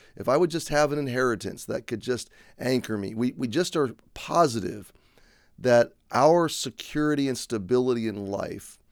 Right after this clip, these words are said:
is built on money and material things. And what's ironic about that is material things, and especially money,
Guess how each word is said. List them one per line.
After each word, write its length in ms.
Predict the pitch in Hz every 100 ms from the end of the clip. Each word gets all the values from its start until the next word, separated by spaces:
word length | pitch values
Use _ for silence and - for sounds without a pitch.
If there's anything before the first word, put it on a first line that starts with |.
| _ _ _ _ _
is 240 | 113 101
built 540 | - - 123 123 120 - -
on 300 | 110 110 104
money 400 | 104 107 127 135
and 160 | 110
material 520 | 98 - 127 117 110
things. 540 | 104 - 117 147 180 - _ _ _ _ _ _
And 300 | - 127 127
what's 200 | 120 131
ironic 500 | 135 123 127 202 240
about 320 | 160 120 98 113
that 220 | 98 87
is 400 | - 117 107 -
material 500 | 110 104 - 139 160
things, 360 | - 101 104 117
and 80 | 110
especially 460 | - 160 175 123
money, 320 | 98 92 113